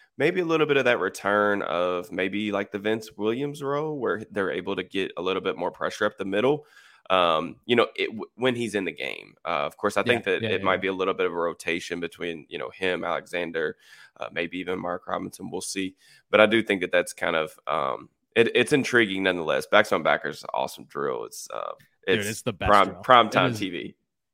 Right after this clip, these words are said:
Speaker 2: It is the best drill, hands down. But Landon Roberts has, I think, when he's gotten his opportunities, looked like what we expect the Landon Roberts to look like. Quan Alexander looks like a freak out there, like, freak. But it's two days, you know, so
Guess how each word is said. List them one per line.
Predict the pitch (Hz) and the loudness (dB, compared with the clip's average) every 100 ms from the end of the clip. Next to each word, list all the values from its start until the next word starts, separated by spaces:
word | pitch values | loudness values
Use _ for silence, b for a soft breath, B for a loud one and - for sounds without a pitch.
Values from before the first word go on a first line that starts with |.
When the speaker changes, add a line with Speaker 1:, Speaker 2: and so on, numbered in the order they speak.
| _ | _
Speaker 2:
It | 160 147 | -6 2
is | 156 156 135 | 6 6 6
the | 131 147 | 6 4
best | 120 113 120 117 - | 4 0 -2 -2 -8
drill, | 95 90 | -8 -4
hands | 113 113 | -4 -2
down. | 104 98 | -2 2
But | 147 | 2
Landon | 190 190 | 4 2
Roberts | 175 160 151 | 2 2 2
has, | 147 143 135 | 0 0 -2
I | 135 | -2
think, | 143 131 b b _ | -4 -6 b b _
when | 131 | 0
he's | 127 | 2
gotten | 131 131 | 0 0
his | 123 | -2
opportunities, | 123 113 127 123 113 | -2 -4 -4 -2 0
looked | 113 101 | -2 -2
like | 110 98 _ _ | -4 -4 _ _
what | 107 113 | -4 -2
we | 110 | -4
expect | 104 - 110 - | -8 -6 -6 -4
the | 113 | -4
Landon | 110 104 | -2 -4
Roberts | 104 110 113 - | -2 -2 -4 -8
to | |
look | 101 110 117 | -4 -2 0
like. | 120 - B B | -2 -2 B B
Quan | - 170 | 4 4
Alexander | 170 160 117 120 135 | 4 2 2 0 4
looks | 127 117 | 4 4
like | 117 110 | 0 -2
a | 90 | -8
freak | - - 101 101 120 - | -10 -12 -8 -4 0 2
out | 123 - | 0 2
there, | 139 147 - _ _ _ | 0 0 -4 _ _ _
like, | 110 92 _ _ _ _ _ _ _ - | -2 -2 _ _ _ _ _ _ _ -20
freak. | - 123 110 123 139 - _ _ 123 | -8 -4 0 2 0 -6 _ _ 0
But | 110 147 | 4 4
it's | 156 - | 4 0
two | - 175 | 8 10
days, | 123 113 - - | 10 6 -2 -4
you | 120 | 0
know, | 113 113 | 2 2
so | - 107 104 | 2 2 0